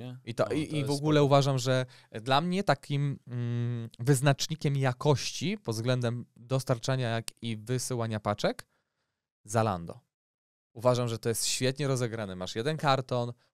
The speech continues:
Speaker 2: odpakowujesz, nie podoba mi się,
Speaker 1: Dwa
Speaker 2: zalepiam.
Speaker 1: miesiące na zwrot.
Speaker 2: Dwa miesiące na zwrot, czy nawet chyba więcej może jest,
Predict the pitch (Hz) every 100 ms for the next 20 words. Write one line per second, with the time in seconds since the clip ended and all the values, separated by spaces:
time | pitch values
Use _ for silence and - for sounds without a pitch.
0 | _ _ - 120 139 139 123 123 120 120
1 | 104 123 123 123 - 113 - 110 117 123
2 | 117 127 120 110 101 95 101 107 - _
3 | _ 120 143 147 135 131 123 110 110 127
4 | 123 - _ _ _ _ 117 110 107 107
5 | 117 110 98 95 92 92 -